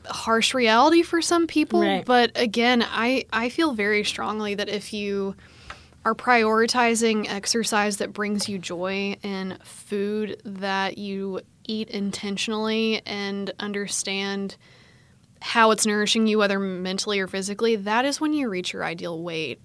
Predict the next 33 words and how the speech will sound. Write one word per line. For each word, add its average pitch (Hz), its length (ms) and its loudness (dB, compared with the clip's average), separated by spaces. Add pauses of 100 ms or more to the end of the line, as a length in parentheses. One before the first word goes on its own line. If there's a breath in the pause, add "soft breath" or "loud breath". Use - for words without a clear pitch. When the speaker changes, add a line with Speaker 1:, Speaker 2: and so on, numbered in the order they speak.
(100)
Speaker 1:
And 185 600 -4 (460 soft breath)
if 214 200 -6
you're 202 400 2 (200)
constantly, 208 920 0
like, 170 280 -4
battling 180 480 0
and 175 140 -8
fighting 180 400 -4
yourself 240 720 0
to - 120 -6
lose, 185 640 -2 (880 soft breath)
and 202 140 -6
on 185 200 -6
that 214 220 0
show, - 180 -2
I 170 100 -6
mean, 175 180 -8
insane 381 680 2
amounts 196 340 6
of 165 100 4
Speaker 2:
Insane. 170 120 -2
Speaker 1:
weight. 190 340 4
Speaker 2:
In 247 100 8
a 214 40 6
very 240 260 12
short 202 240 0
time. 165 280 -6
Speaker 1:
You 320 120 6
can't 466 280 0
keep - 240 4
it 359 80 4
off. 254 440 6
Speaker 2:
Right. 156 260 -2